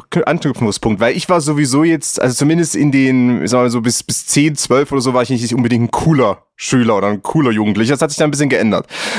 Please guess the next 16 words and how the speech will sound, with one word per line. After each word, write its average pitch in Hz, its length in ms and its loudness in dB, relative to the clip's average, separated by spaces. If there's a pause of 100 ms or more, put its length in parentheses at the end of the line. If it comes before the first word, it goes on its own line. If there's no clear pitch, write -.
Aber 110 280 2
ich 95 480 -2
kam 151 160 0
eigentlich 139 240 0
durch 131 180 -2
alles, 170 280 0
was 113 160 0
irgendwie 110 460 2
in 143 420 0
war 110 180 2
oder 107 180 0
trendy 120 460 0
oder 104 240 0
wie 117 100 0
auch 101 120 2
immer, 110 260 0